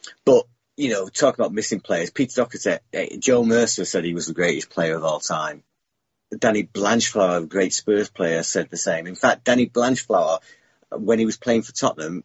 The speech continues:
he actually said that he supports Manchester City because Peter Doherty played for us. And so, you know, Danny Blanchflower sat in, uh, you know, at his home in Ireland as a boy,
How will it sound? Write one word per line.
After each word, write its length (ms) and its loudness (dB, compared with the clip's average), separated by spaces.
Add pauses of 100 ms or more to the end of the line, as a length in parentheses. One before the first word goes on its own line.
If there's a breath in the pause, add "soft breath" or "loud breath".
he 120 2
actually 260 -4
said 360 0 (260)
that 200 -2
he 80 -6
supports 640 0
Manchester 500 -4
City 480 -2 (500)
because 600 2 (100)
Peter 320 -2
Doherty 460 -2
played 320 0
for 160 -4
us. 280 -2
And 140 -4
so, 280 2
you 120 -2
know, 80 -2
Danny 220 0
Blanchflower 880 0
sat 260 2
in, 100 0
uh, 140 2
you 360 0
know, 120 0
at 180 2
his 140 -2
home 300 2
in 80 0
Ireland 340 0
as 120 -8
a 60 -2
boy, 360 2